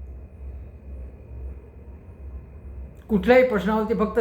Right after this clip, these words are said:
शरद पवारांकडे उत्तर आहे, त्या-, त्यांची चमचेगिरी करणं असं त्यांनी कधीच केलेलं नाही. आणि तो स्वयंभू नेता आहे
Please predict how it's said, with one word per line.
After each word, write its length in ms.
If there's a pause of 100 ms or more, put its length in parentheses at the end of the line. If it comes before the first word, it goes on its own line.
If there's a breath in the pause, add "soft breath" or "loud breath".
शरद 200
पवारांकडे 460
उत्तर 340
आहे, 140
त्या-, 300
त्यांची 300
चमचेगिरी 480
करणं 260
असं 200
त्यांनी 320
कधीच 320
केलेलं 280
नाही. 140 (720)
आणि 200
तो 60
स्वयंभू 680
नेता 280
आहे 180